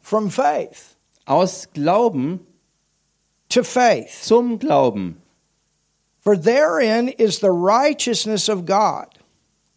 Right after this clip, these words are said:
Speaker 1: revealed."
Speaker 2: Denn es wird darin geoffenbart, die Gerechtigkeit Gottes.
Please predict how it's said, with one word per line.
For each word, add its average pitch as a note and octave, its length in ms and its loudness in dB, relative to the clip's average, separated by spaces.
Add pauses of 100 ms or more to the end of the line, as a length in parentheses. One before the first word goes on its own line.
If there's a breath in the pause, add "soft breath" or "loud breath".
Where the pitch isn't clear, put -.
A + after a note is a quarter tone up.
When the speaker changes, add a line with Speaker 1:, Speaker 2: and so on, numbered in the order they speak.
(1040)
Speaker 1:
revealed." G#3+ 720 0 (960)
Speaker 2:
Denn B2+ 140 0
es C#3+ 160 -4
wird C#3+ 200 -2
darin G3 380 -2
geoffenbart, E3 800 -4
die D#3 60 -12
Gerechtigkeit E3 800 -6
Gottes. C3+ 540 -4